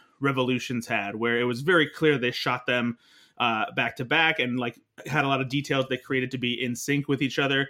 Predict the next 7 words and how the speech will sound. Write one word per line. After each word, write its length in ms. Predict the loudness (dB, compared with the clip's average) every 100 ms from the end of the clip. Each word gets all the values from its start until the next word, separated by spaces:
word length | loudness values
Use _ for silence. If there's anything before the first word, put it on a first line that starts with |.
| -8 -20
So 160 | -4 0
they 120 | 0
feel 540 | 2 4 6 4 2 -2
somewhat 460 | 0 2 2 2
separated 480 | -2 2 2 2 0
from 240 | -2 0
one, 460 | 2 4 4 2